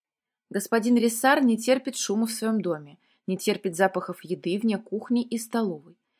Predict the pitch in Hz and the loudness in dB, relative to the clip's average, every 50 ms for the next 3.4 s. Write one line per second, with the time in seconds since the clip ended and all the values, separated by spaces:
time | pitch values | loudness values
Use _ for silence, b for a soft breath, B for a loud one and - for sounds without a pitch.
0 | _ _ _ - 240 247 240 - 320 370 370 - 233 - - 233 220 226 226 - | _ _ _ 2 2 2 4 2 2 0 0 -2 -6 -4 -2 0 0 0 0 0
1 | 233 226 240 254 247 - - 233 226 214 196 185 180 180 185 226 233 269 294 339 | 0 2 2 2 0 -2 -2 -2 0 0 0 0 -2 -2 -2 -2 -2 -2 -6 -8
2 | - - 220 214 214 185 185 160 180 185 220 220 269 262 - _ 247 247 247 277 | -6 -6 -4 -2 0 -2 -2 -2 -2 -4 -2 -4 -4 -6 -4 _ -6 -4 -2 -2
3 | 269 247 202 175 147 147 - - | -2 -2 -4 -6 -10 -14 -16 -18